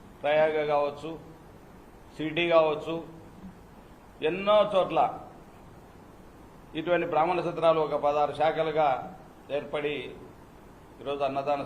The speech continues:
సత్రాన్ని బ్రాహ్మణులందరూ కలిసి కూడా ఐకమత్యంగా జరుపుకుంటున్నారు. ఈ బ్రాహ్మణ సత్రానికి డాక్టర్ శ్రీనివాస్ గారు ప్రెసిడెంట్గా,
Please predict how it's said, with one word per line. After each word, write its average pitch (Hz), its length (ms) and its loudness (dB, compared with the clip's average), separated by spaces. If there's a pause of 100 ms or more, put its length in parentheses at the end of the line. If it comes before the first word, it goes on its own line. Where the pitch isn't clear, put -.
సత్రాన్ని 131 440 -6 (300)
బ్రాహ్మణులందరూ 127 680 -2 (100)
కలిసి 117 280 -8 (140)
కూడా 120 240 0 (440)
ఐకమత్యంగా 127 640 -4
జరుపుకుంటున్నారు. 95 600 -10 (3000)
ఈ 196 40 0 (220)
బ్రాహ్మణ 180 340 4 (100)
సత్రానికి 180 580 2 (2500)
డాక్టర్ 170 440 4 (120)
శ్రీనివాస్ 170 540 2
గారు 156 240 2 (160)
ప్రెసిడెంట్గా, 147 560 -2